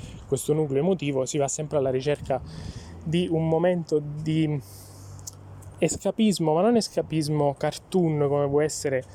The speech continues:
il viaggiare da un multiverso all'altro, ma, eh, questo escapismo dall'idea del viaggiare attraverso i multiversi, tornando a una sorta di materiale più,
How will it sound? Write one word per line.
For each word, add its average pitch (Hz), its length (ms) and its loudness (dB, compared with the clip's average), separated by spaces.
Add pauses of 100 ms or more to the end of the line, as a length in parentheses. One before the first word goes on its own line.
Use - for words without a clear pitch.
(280)
il 143 180 0
viaggiare 147 600 2
da 139 80 2
un 139 80 0
multiverso 143 500 0
all'altro, 139 720 2 (360)
ma, 156 1000 2
eh, 143 60 -8
questo 202 300 0
escapismo 165 920 0
dall'idea 147 1000 2 (260)
del 139 300 -2
viaggiare 147 640 2 (200)
attraverso 160 460 -2
i 139 40 -4
multiversi, 156 720 -2
tornando 143 640 0
a 123 80 4
una 127 180 0
sorta 131 340 -2
di 120 100 -2
materiale 123 560 2
più, 123 320 -2